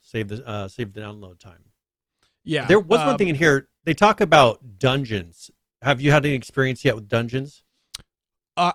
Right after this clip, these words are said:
Speaker 2: I
Speaker 1: Or they,
Speaker 2: don't
Speaker 1: they call
Speaker 2: thi-
Speaker 1: them dungeons. I don't know what
Speaker 2: Yeah,
Speaker 1: that really means.
Speaker 2: I don't think I've run through a dungeon yet. I was doing some research on it. Um, I've been very, I,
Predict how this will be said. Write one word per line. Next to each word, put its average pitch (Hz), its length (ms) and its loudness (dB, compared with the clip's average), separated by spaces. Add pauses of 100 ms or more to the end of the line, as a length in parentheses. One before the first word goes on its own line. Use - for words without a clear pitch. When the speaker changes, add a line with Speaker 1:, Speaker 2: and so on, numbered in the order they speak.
(100)
Speaker 2:
I 175 80 0
Speaker 1:
Or 175 40 -2
they, 139 100 0
Speaker 2:
don't - 160 0
Speaker 1:
they 135 80 4
call 135 260 -2
Speaker 2:
thi- 110 40 -6
Speaker 1:
them 110 120 -4
dungeons. 104 380 -8
I 120 60 2
don't 113 160 -8
know 117 100 -4
what 190 80 -4
Speaker 2:
Yeah, 180 160 -2
Speaker 1:
that - 60 -12
really 104 160 -14
means. 104 340 -14
Speaker 2:
I 185 80 -6
don't 185 380 -6
think 180 400 -10
I've 147 240 -4
run 143 320 -4
through 160 200 -6
a 135 60 -4
dungeon 131 480 -8
yet. 143 140 -6
I 131 80 -6
was 120 180 -8
doing 139 300 -6
some 120 240 -8
research 123 500 -10
on 135 240 -8
it. 139 220 -12
Um, 113 500 -10 (140)
I've 143 200 -6
been 151 200 -2
very, 131 500 -8
I, 151 80 -10